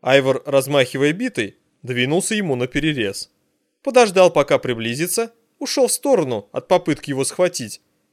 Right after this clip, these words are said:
и красивым движением раскроил зомби голову. Зараза такая. "Айвор, ты че ему за испорченный завтрак отомстил?" Не убирая пистолет в кобуру, спросил я.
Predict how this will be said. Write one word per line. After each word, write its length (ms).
и 120
красивым 500
движением 540
раскроил 520
зомби 320
голову. 500
Зараза 560
такая. 440
"Айвор, 440
ты 140
че 160
ему 160
за 140
испорченный 500
завтрак 420
отомстил?" 580
Не 120
убирая 340
пистолет 460
в 40
кобуру, 460
спросил 480
я. 260